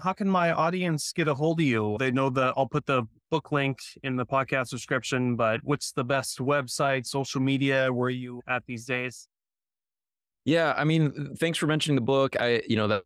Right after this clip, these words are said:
Speaker 2: that's, that's awesome. Begin within dot fit slash ebook. Begin within dot fit's obviously the main,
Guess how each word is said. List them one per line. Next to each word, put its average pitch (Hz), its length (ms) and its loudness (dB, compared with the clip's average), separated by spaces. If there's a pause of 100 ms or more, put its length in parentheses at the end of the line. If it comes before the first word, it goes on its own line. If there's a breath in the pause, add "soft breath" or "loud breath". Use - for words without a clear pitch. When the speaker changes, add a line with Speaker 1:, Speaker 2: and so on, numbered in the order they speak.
Speaker 2:
that's, - 480 0 (400)
that's 113 220 0
awesome. 107 380 2
Begin 107 200 2
within 107 260 2
dot 101 200 0
fit 104 140 -2
slash 98 320 0 (100)
ebook. 113 560 2
Begin 110 220 2
within 127 240 2
dot 113 240 0
fit's - 320 0
obviously 107 400 0
the 101 100 0
main, 104 400 0